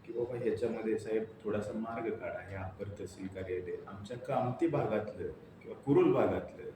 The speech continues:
तुम्ही तिकडे घेऊन गेलाय. पोलीस स्टेशन कामतीमध्ये आहे, या भागाचं नेतृत्व इथल्या पोलीस स्टेशननं करायचं." असं त्याच वेळेस, त्याच ठरावामध्ये राजन पाटील साहेब आमदार असतानाच दिलं होतं ते.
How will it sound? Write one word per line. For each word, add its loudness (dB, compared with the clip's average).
तुम्ही -6
तिकडे -4
घेऊन 0
गेलाय. -2
पोलीस 2
स्टेशन 2
कामतीमध्ये 2
आहे, -2
या 6
भागाचं 4
नेतृत्व -2
इथल्या 2
पोलीस 2
स्टेशननं -4
करायचं." -12
असं -4
त्याच 4
वेळेस, 4
त्याच 4
ठरावामध्ये 2
राजन -2
पाटील -8
साहेब -6
आमदार 2
असतानाच 0
दिलं 4
होतं 2
ते. -14